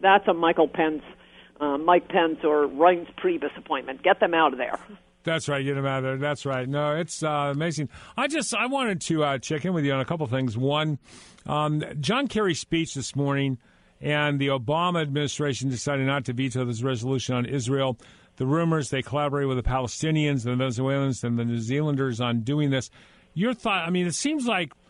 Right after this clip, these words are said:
Speaker 2: he's doing everything he can to mess things up and create problems before he leaves, like a little petulant child has been told he has to leave and doesn't want to, so he's trashing the room before he goes.
Speaker 1: Um, well, as I'm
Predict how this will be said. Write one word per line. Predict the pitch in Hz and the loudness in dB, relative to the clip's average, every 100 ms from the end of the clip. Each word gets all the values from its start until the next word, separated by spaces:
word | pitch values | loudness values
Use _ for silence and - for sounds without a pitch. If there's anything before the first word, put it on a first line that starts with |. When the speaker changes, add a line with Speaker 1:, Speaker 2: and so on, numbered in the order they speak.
| _ _ _ _ | _ _ _ _
Speaker 2:
he's | - - 254 226 | -12 -2 0 0
doing | 214 196 | 0 2
everything | 185 226 240 220 | 2 0 0 0
he | 185 | 0
can | - 180 170 156 | -2 0 2 2
to | 135 | 0
mess | 131 151 - | 2 0 -2
things | - 156 143 135 | -2 0 0 0
up | 135 135 - - _ _ - | 0 -2 -6 -20 _ _ -8
and | 131 131 | -2 -2
create | 117 151 143 | 0 -2 -2
problems | - 151 156 139 131 117 | -2 0 0 -2 -4 -4
before | 120 - 135 | -6 -2 -2
he | |
leaves, | 127 139 139 107 | 0 0 0 -2
like | 123 113 | -4 -4
a | 120 | -4
little | 131 147 | -4 -4
petulant | 123 147 156 156 131 | -2 -4 -2 -2 -2
child | - 143 135 | 0 0 0
has | 127 | -2
been | 104 123 | -4 -4
told | 143 139 | -2 0
he | 135 | 0
has | 135 - | -2 -2
to | 135 | -2
leave | 135 127 | 0 0
and | |
doesn't | 127 120 123 | 0 0 0
want | 127 131 | 0 0
to, | - 117 | -2 -4
so | 120 | -2
he's | 117 | -4
trashing | - - 151 139 139 | -4 -2 -2 -2 -2
the | 131 | 0
room | 135 135 | 0 0
before | 123 - 123 | -2 -4 -6
he | 120 | -6
goes. | 113 117 - - _ _ _ _ _ _ _ - | -8 -10 -14 -20 _ _ _ _ _ _ _ 4
Speaker 1:
Um, | 233 226 226 214 | 8 8 6 8
well, | 240 | 10
as | 254 277 277 | 12 10 8
I'm | 269 240 | 4 4